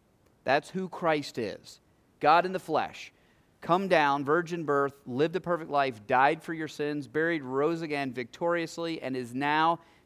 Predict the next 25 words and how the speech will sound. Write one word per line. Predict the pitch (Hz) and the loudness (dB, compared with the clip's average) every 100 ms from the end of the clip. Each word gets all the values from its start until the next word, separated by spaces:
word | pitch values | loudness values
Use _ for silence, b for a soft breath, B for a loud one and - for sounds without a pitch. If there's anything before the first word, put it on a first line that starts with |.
| - | -16
seated | - 208 185 113 | -8 -4 -2 -4
on | 107 117 | -4 -4
the | |
right | 117 127 | 0 0
hand | 139 139 135 | 0 -6 -6
of | 120 | -2
God | 123 95 95 | 0 0 -4
in | 127 120 | -6 -6
authority | 120 196 175 147 107 110 | -4 2 4 4 2 -4
over | 113 117 | -4 -4
all | 104 131 156 165 | 0 4 4 4
of | 160 | 2
creation. | - 160 147 127 - - - b b b _ | -2 -4 -2 -4 -6 -14 -18 b b b _
That | 143 190 | 8 8
truth | - 208 143 - | 2 -2 -2 -4
you | 123 | -6
need | 120 | -6
to | 104 | -6
keep | 127 120 | -8 -6
in | 117 | -4
mind. | 110 92 - _ _ _ _ _ - | -4 -6 -14 _ _ _ _ _ -8
Remember | 131 147 170 185 | -2 0 2 0
who | 170 175 | 0 -2
Jesus | 147 151 151 135 120 | -4 -6 -4 -6 -4
is, | 123 90 82 | -4 -4 -8